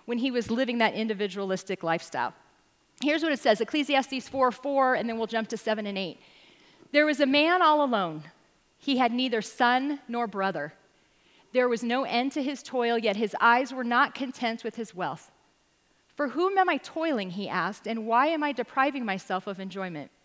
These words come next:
This too is meaningless, a miserable business.'" You know, what Solomon recognized as he was reflecting backwards on his life was that when he was toiling, when he was working, working, working, that that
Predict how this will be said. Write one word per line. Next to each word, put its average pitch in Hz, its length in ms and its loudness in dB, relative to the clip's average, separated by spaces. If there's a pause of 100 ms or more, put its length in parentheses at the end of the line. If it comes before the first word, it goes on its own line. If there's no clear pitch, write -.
(640)
This 294 360 -4
too 285 320 -4
is 254 180 -6
meaningless, 202 800 -4 (200)
a 208 80 -6
miserable 220 600 -4
business.'" 165 640 -8 (1000)
You 277 100 -2
know, 320 60 4
what 269 140 4
Solomon 330 640 8
recognized 247 680 4
as 233 140 -4
he 294 100 2
was 247 160 -4
reflecting 277 640 2
backwards 233 480 6
on 214 160 4
his 220 200 -4
life 254 260 4
was 247 180 -4
that 240 180 0
when 233 180 -4
he 320 240 0
was 330 300 -4 (420)
toiling, 320 640 4
when 240 140 -2
he 302 160 -2
was 269 180 -6
working, 285 540 0
working, 285 420 -2
working, 269 460 -2
that 247 220 0
that 285 300 6